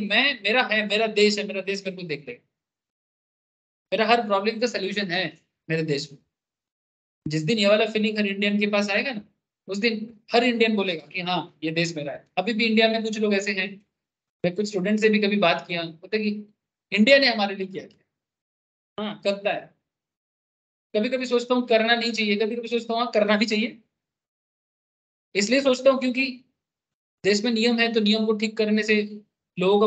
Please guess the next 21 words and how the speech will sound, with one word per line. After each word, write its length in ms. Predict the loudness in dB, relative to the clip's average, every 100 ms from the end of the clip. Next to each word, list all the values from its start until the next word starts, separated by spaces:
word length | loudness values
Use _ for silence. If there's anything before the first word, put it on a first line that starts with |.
| 4
भरोसा 240 | 4 2
बढ़ेगा। 320 | 2 2 0 -4 -10 _ _ -4
कभी-कभी 360 | 0 2 0
ये 100 | 0 0
भी 100 | 0
सोचता 300 | 0 0 -4
हूँ 80 |
कि 80 | -4
भाई, 300 | -4 -6 -8 _ _ _ 0
as 180 | 0 0
a 40 |
student 420 | -2 0 2 4
of 120 | 2 2
this 140 | -2
country, 340 | -2 -2 -4 -6 -10 _ _ _ _ _
as 180 | -2 2
a 80 | 0 0 -8 0
citizen 420 | 2 4 2 0
of 80 | -2
this 140 | -4
country, 320 | -4 -6 -10